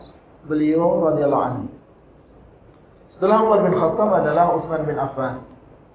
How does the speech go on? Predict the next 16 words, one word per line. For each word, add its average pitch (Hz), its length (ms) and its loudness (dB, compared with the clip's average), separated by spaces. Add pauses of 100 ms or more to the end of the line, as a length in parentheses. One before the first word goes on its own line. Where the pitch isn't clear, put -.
(500)
Dan 139 160 -6
Utsman 185 320 2
bin 160 80 0
Affan 170 460 2 (1080)
menjadi 180 320 0
khalifah 170 880 0
dipilih 214 480 0
oleh 170 320 2
Ashabu 175 640 -2
Syura. 156 640 2 (1200)
Enam 180 240 2
orang 165 380 4 (1080)
yang 175 160 0
merupakan 165 480 2
anggota 175 800 -2 (320)
musyawarah. 165 720 0